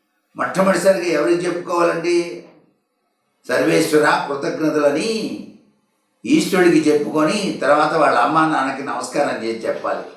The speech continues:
"నాకు ఐఐటి సీటు వచ్చిందమ్మా" అని. అప్పుడు సర్వేశ్వరుడు కూడా టిక్కు పెట్టుకుంటాడు, "వీళ్ళు అహంకారం లేదురా" అని చెప్పేసి. ఎప్పుడైనా సరే ఒక వ్యక్తి అభివృద్ధికి వెళ్ళాడు అంటే అదంతా ఈశ్వరుని యొక్క దయే.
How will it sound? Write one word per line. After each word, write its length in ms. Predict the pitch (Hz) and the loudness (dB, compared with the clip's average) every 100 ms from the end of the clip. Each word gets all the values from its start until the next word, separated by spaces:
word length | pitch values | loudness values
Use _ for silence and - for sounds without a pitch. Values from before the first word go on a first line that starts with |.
| - _ _ _ _ | -20 _ _ _ _
"నాకు 260 | 113 117 113 | -4 -2 0
ఐఐటి 500 | 113 123 135 131 117 | 2 2 0 -2 -4
సీటు 280 | 113 113 113 | -4 -2 -2
వచ్చిందమ్మా" 520 | 98 98 92 82 82 | -4 -8 -10 -8 -6
అని. 180 | - - - _ _ _ _ _ _ _ - | -8 -8 -16 _ _ _ _ _ _ _ -4
అప్పుడు 680 | - - - - - - - | -4 -2 -4 2 4 4 2
సర్వేశ్వరుడు 600 | 156 156 196 190 175 160 | 2 4 2 2 2 2
కూడా 220 | 165 190 | 2 0
టిక్కు 240 | 175 - | -2 -4
పెట్టుకుంటాడు, 480 | 170 156 - 123 113 | 0 0 -2 -4 -4
"వీళ్ళు 380 | 101 104 139 151 | -4 -2 2 4
అహంకారం 600 | 147 - 135 135 131 117 | 4 0 -4 -4 -4 -4
లేదురా" 340 | 208 196 - | -4 -4 -4
అని 180 | 180 156 | -6 -8
చెప్పేసి. 460 | - - - - - - _ _ _ _ - | -14 -16 -20 -20 -20 -20 _ _ _ _ -4
ఎప్పుడైనా 560 | 131 135 156 160 147 139 | -2 2 4 4 2 0
సరే 360 | 127 127 156 | -2 0 0
ఒక 260 | 160 - - | 0 -2 -2
వ్యక్తి 380 | 127 135 139 151 | -2 -2 0 2
అభివృద్ధికి 640 | 151 151 143 139 - 120 | 4 2 0 -4 -4 -4
వెళ్ళాడు 480 | 120 139 135 120 110 | 0 0 0 0 -2
అంటే 540 | - 104 110 90 - - - _ - | -4 -4 -4 -4 -10 -18 -20 _ -10
అదంతా 600 | 98 - 127 110 - 117 | -6 -4 -4 -2 -2 0
ఈశ్వరుని 540 | 110 113 113 - 104 104 | -2 -4 -8 -10 -8 -6
యొక్క 320 | 101 98 104 | -6 -6 -8
దయే. 720 | 98 92 90 92 92 - - | -8 -8 -6 -8 -8 -10 -12